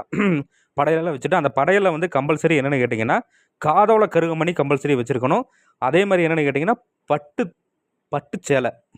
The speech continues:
முடிஞ்சா பட்டு சேலை வாங்கி வைக்கலாம். அப்படி இல்ல அப்படிங்கிற பட்சத்துல காட்டன் சேலைங்க கூட நீங்க வாங்கி வைக்கலாம். அது உங்களுடைய சக்திக்கு தகுந்த மாதிரி நீங்க முறையா வந்து அவங்களுக்கு வந்து என்னன்னு கேட்டீங்கன்னா,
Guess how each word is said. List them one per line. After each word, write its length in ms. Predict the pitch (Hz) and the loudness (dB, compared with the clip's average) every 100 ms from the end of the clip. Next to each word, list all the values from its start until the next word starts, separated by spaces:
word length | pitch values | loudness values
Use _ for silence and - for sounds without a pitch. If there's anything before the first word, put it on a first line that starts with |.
| _ _ _ _ _ _ _ - | _ _ _ _ _ _ _ -8
முடிஞ்சா 360 | 117 135 151 190 | -2 0 0 0
பட்டு 240 | 147 147 | 0 -2
சேலை 200 | 147 139 | 0 0
வாங்கி 260 | 123 127 120 | 0 -2 -2
வைக்கலாம். 360 | 117 117 190 285 _ - - | -4 -2 -2 -4 _ -20 -6
அப்படி 180 | 127 131 | -4 -2
இல்ல 180 | 160 220 | 0 2
அப்படிங்கிற 320 | 214 165 160 | 2 2 2
பட்சத்துல 340 | 139 147 202 226 | 2 0 0 0
காட்டன் 440 | 135 165 175 170 | -2 -2 -4 -6
சேலைங்க 320 | - 139 139 135 | -4 -4 -2 -4
கூட 100 | 175 | -2
நீங்க 180 | 120 | -2
வாங்கி 280 | 98 107 113 | 0 -2 0
வைக்கலாம். 300 | 101 95 95 | -4 -4 -4
அது 100 | 123 | -2
உங்களுடைய 320 | 120 120 123 113 | -2 0 0 -2
சக்திக்கு 320 | 120 147 131 | -6 -8 -2
தகுந்த 240 | 117 117 | -2 0
மாதிரி 220 | 113 139 285 _ _ _ - | -2 -2 -4 _ _ _ -6
நீங்க 180 | 131 131 | -2 0
முறையா 280 | 127 147 175 | 0 2 2
வந்து 180 | 156 175 - | 0 0 -2
அவங்களுக்கு 440 | 127 143 156 143 135 | 0 0 2 2 2
வந்து 200 | 170 202 | 2 0
என்னன்னு 220 | 170 156 | 0 -4
கேட்டீங்கன்னா, 380 | 135 131 147 | -2 -2 0